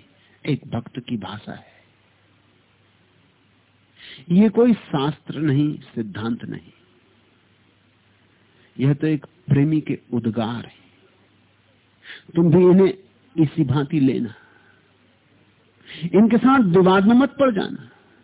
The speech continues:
रज्जब कोई विवादी नहीं है, पखापखी की बात ही नहीं है।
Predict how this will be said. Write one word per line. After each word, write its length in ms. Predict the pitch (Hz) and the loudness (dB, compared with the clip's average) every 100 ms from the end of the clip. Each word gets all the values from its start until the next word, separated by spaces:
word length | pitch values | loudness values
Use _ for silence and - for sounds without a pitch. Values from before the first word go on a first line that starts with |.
| _ _ | _ _
रज्जब 420 | 127 151 143 214 240 | -4 -2 0 -2 0
कोई 140 | 233 | 0
विवादी 440 | 185 165 143 147 | 2 2 2 0
नहीं 260 | 208 269 240 | 2 4 4
है, 60 | - - - _ _ - | 2 -6 -20 _ _ -4
पखापखी 560 | 165 202 - - 220 | -2 0 0 -2 -2
की 160 | 208 202 | 0 0
बात 320 | 147 185 202 | 0 0 0
ही 80 | 240 | -2
नहीं 220 | 233 - | -2 -6
है। 160 | 139 | -10